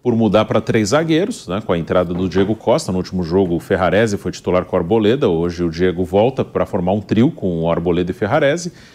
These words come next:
Então, acho que tem sim a ver com o Palmeiras. Tem, tem a ver com o sistema que o Palmeiras deve adotar. Ainda não saiu aqui a do Palmeiras, mas, como eu falei, só contra o Mirassol que o Palmeiras não jogou com três zagueiros, sendo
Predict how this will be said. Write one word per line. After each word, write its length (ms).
Então, 260
acho 140
que 100
tem 220
sim 200
a 80
ver 220
com 260
o 60
Palmeiras. 580
Tem, 440
tem 180
a 80
ver 180
com 380
o 220
sistema 480
que 80
o 40
Palmeiras 400
deve 240
adotar. 360
Ainda 240
não 260
saiu 420
aqui 200
a 40
do 120
Palmeiras, 480
mas, 320
como 140
eu 40
falei, 220
só 220
contra 260
o 60
Mirassol 460
que 60
o 20
Palmeiras 340
não 140
jogou 260
com 160
três 360
zagueiros, 540
sendo 400